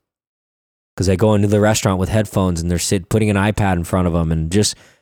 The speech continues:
just massive craziness that's happening. We don't want that.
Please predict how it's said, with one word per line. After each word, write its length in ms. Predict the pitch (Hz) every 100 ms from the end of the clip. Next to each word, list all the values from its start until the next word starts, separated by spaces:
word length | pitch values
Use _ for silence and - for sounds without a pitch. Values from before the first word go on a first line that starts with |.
| -
just 200 | 180 135
massive 480 | 131 143 170 180 123
craziness 600 | 135 147 156 92 85 -
that's 180 | 95 -
happening. 500 | 117 131 90 85 92 _ _ _ _ _ _ - -
We 140 | 117
don't 200 | 180 185
want 300 | 120 147 170
that. 260 | - 82